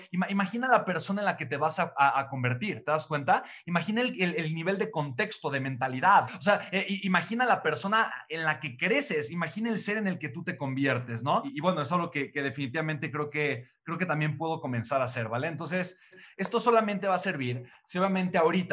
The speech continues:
hay un, hay un momento de reflexión. Piensas qué fue lo que realmente aprendiste y cómo es que lo vas a, a poner en práctica, porque yo creo que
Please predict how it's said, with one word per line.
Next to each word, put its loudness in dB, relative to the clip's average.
hay 2
un, 0
hay -2
un 0
momento -2
de 0
reflexión. -2
Piensas 0
qué -2
fue 0
lo 2
que 0
realmente 0
aprendiste -6
y -8
cómo 2
es 0
que -4
lo 2
vas 0
a, -6
a 0
poner 0
en -4
práctica, 0
porque -4
yo -6
creo -2
que -2